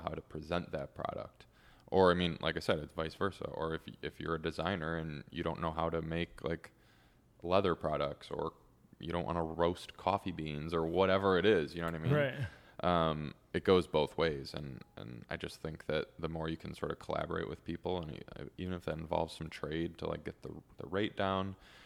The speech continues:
Speaker 1: it's gonna immediately set you apart. So even if you have to make a little bit of an investment with money,
Speaker 2: Mm-hmm.
Speaker 1: like you just said, if you have those products and they're on your table or they're wherever at,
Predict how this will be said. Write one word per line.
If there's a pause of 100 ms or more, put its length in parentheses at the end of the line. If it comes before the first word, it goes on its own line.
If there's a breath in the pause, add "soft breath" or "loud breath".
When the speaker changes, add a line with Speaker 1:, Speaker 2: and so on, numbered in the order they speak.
(140)
Speaker 1:
it's
gonna
immediately
set
you
apart.
So
even
if
you
have
to
make
a
little
bit
of
an
investment (480)
with (180)
money, (340 soft breath)
Speaker 2:
Mm-hmm.
Speaker 1:
like
you
just
said, (540 soft breath)
if
you
have
those
products (120)
and
they're
on
your
table
or
they're (260)
wherever
at,